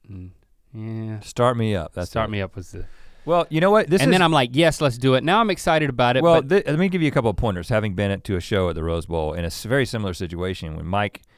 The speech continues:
Speaker 2: Edwards came into town, and he's a big U two fan. And I'm not, not a U two fan, but I am,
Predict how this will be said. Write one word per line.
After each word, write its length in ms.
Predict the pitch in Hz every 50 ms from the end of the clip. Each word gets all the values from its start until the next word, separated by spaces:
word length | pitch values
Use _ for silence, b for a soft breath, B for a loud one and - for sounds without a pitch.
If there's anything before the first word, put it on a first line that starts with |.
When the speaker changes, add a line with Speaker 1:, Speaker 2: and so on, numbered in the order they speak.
| b b b b b b
Speaker 2:
Edwards 300 | - 104 101 98 87 -
came 200 | - 95 92 85
into 140 | 85 80 76
town, 320 | - - 82 78 76 76
and 80 | 76 80
he's 140 | 80 80
a 40 | 82
big 220 | 73 - 85 78 82
U 80 | 87 85
two 160 | - - 87
fan. 280 | - - 69 69 73
And 100 | 82 101
I'm 140 | 127 170 165
not, 280 | 147 143 131 120 - -
not 360 | 90 90 92 104 117 135 - _ _
a 60 | - 120
U 160 | 120 139 143
two 180 | - - 151
fan, 320 | 139 - 151 143 143 143 131
but 140 | 120 107 95
I 240 | 90 90 87 85 85
am, 340 | 85 85 80 76 71 69 69